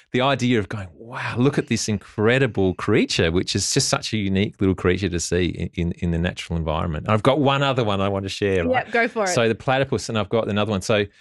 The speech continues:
Speaker 1: up in the Kimberley region, also with the, with our
Speaker 2: You're
Speaker 1: family.
Speaker 2: just flexing to the team, the Kimberleys. Keep going.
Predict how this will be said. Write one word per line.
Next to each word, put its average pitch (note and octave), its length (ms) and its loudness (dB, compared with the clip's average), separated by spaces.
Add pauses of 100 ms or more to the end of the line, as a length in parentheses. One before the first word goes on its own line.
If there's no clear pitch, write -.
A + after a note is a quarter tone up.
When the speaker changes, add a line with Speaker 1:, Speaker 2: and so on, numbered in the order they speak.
(240)
Speaker 1:
up C#3 120 -2
in B2+ 100 0
the G2+ 60 0
Kimberley C#3 460 2
region, E2+ 480 0
also A#2+ 340 2
with F2 200 -2
the, F2 160 -4
with F#2+ 160 -2
our F#2 60 2
Speaker 2:
You're E2+ 80 0
Speaker 1:
family. F#2+ 340 0
Speaker 2:
just E2+ 160 -4
flexing F3+ 480 -6
to - 100 -4
the - 180 0
team, A3+ 420 0
the F#3+ 120 -4
Kimberleys. A#3 840 2
Keep E4+ 300 0
going. D4 500 2